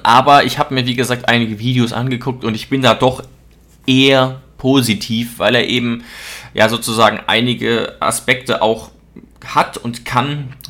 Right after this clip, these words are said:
die David Raum, ähm, nicht hervorbringen kann. Und auch wenn man sich mal anguckt in den letzten Jahren, wie einfach die, die Assist- und Torquoten sind, ne, in einer Konstanz, das ist schon stark.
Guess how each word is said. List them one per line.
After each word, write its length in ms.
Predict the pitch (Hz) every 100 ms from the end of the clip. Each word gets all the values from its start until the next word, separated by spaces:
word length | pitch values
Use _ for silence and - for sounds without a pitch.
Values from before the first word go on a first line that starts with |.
| 123 123
die 140 | 113
David 400 | 113 113 120 107
Raum, 380 | 107 113 110 104
ähm, 240 | 110 104 120
nicht 220 | 170 -
hervorbringen 600 | 107 - 101 98 95 -
kann. 160 | 113 123
Und 180 | 131
auch 160 | 147 170
wenn 100 | 180
man 140 | 180
sich 180 | 170 165
mal 100 | 156
anguckt 280 | - 156 127
in 80 | 123
den 80 | 120
letzten 340 | 120 - 113
Jahren, 800 | 107 110 127 127 101 98 123 - - - - - -
wie 180 | 117 120
einfach 440 | 127 127 123 113
die, 440 | - 110 101 98 - - - - - _ -
die 280 | 101 196 - - -
Assist- 600 | 107 - 185 196 - -
und 300 | 120 113 -
Torquoten 880 | - 170 196 190 - 113 104 101 101
sind, 480 | 90 87 76 - - - -
ne, 240 | 113 117
in 100 | 127
einer 240 | 117 117 113
Konstanz, 800 | 120 107 101 - 156 110 98
das 160 | 135 131
ist 140 | 196
schon 340 | - 180 147 101
stark. 760 | - - 101 82 - - -